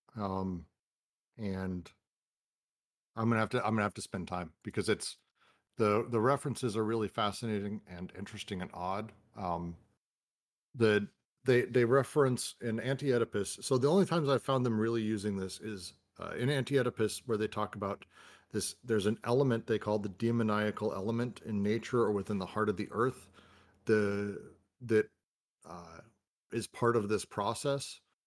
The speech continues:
And they ne-, I, I can't find them going into it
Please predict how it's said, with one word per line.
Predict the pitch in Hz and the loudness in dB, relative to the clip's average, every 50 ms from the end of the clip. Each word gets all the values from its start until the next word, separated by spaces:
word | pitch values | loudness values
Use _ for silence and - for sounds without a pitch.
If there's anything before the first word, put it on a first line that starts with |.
| _ _ _ _ _ _ _ - | _ _ _ _ _ _ _ -8
And | 120 113 107 104 98 95 90 - - _ _ _ _ _ _ _ _ _ _ _ _ _ | -6 -4 -4 -4 -4 -6 -8 -10 -16 _ _ _ _ _ _ _ _ _ _ _ _ _
they | - 123 131 131 | -2 2 4 4
ne-, | 120 123 131 135 | 4 4 2 2
I, | - 110 127 123 - | 0 0 -2 -2 -2
I | - 113 120 117 | -2 0 0 0
can't | - - 123 113 - | -2 -4 -6 -6 -4
find | - 120 113 107 | -4 -2 -2 -2
them | 104 101 107 107 | -2 -4 -4 -4
going | 104 107 104 101 98 | -4 -4 -2 -2 -2
into | 98 87 85 104 | -4 -4 -4 -4
it | 95 98 | -6 -6